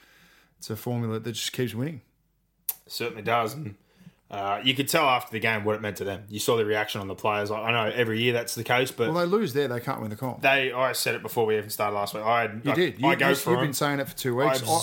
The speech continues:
Speaker 1: I,
Speaker 2: zero
Speaker 1: look, I, I
Speaker 2: confidence.
Speaker 1: thought all year that they've looked a step
Speaker 2: Behind.
Speaker 1: sort of off the pace. Um, in that game, I still, I still have questions over what they can deliver. But now I, I feel ten times better about them now, purely on the fact that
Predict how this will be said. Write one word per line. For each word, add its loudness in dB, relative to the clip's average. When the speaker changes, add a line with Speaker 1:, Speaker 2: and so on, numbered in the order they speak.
Speaker 1:
I, 2
Speaker 2:
zero 4
Speaker 1:
look, 4
I, 2
I 2
Speaker 2:
confidence. 4
Speaker 1:
thought 2
all 2
year 0
that -6
they've 0
looked -4
a -6
step -4
Speaker 2:
Behind. -2
Speaker 1:
sort 4
of -2
off -2
the -4
pace. -2
Um, -4
in -2
that -2
game, 0
I -4
still, 0
I -4
still 0
have -2
questions -2
over -4
what -6
they -4
can -6
deliver. -4
But -10
now 0
I, 0
I -2
feel -2
ten 2
times -2
better 0
about -2
them -2
now, -2
purely 2
on -2
the -2
fact -2
that -2